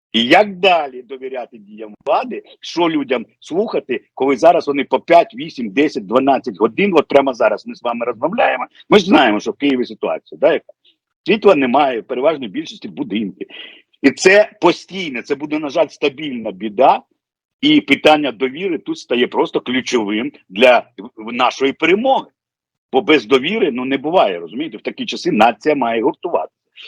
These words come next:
Ось чому я так, ну, і обурений, і, вибачте, збуджений в хорошому розумінні. Я не сприймаю таку полі-, позицію, таку політику влади. І бу-, хай вони зараз будуть виправляти,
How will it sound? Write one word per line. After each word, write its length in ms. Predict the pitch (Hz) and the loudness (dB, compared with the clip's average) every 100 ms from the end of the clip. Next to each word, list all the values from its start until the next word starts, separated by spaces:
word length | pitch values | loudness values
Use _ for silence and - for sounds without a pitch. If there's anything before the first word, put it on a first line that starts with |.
| - - | -6 4
Ось 220 | 226 214 | 6 6
чому 400 | - 156 147 139 | -2 -6 -6 -6
я 200 | 123 123 | -4 -4
так, 260 | - 139 - _ - _ | 0 0 -2 _ -20 _
ну, 180 | 120 139 135 | -10 -8 -4
і 100 | 131 | 0
обурений, 680 | 123 107 127 202 180 123 123 | 0 -2 -8 -4 -4 -6 -10
і, 360 | 120 127 - | -8 -8 -6
вибачте, 420 | 117 139 127 - | -2 0 0 0
збуджений 760 | 107 95 87 175 214 151 151 131 | -4 -4 -2 0 2 2 6 4
в 60 | |
хорошому 520 | - 139 135 - 113 107 | 6 2 2 -4 -6 -4
розумінні. 500 | 104 104 104 90 82 _ - | -6 -6 -10 -12 -18 _ -12
Я 240 | 90 120 127 | 2 4 4
не 120 | 175 | 2
сприймаю 600 | - 180 165 123 98 95 | -6 -6 -4 -6 -6 -8
таку 260 | - - | -12 -18
полі-, 320 | 98 101 95 95 | -14 -10 -8 -6
позицію, 540 | 98 82 123 - 113 | -6 -4 -4 -2 -4
таку 220 | 98 - | -4 -4
політику 500 | 87 95 123 - 135 | -2 0 -2 -2 0
влади. 320 | 101 82 - _ _ _ _ _ _ _ | 2 4 2 _ _ _ _ _ _ _
І 80 | 104 | 2
бу-, 260 | 107 220 143 | 6 6 6
хай 360 | - 151 202 185 | 4 2 2 -2
вони 260 | 143 143 | -6 -8
зараз 280 | 120 170 156 | -8 -8 -8
будуть 300 | 101 147 123 | -12 -12 -10
виправляти, 680 | 120 - 117 123 170 214 | -10 -6 -4 -2 -2 -4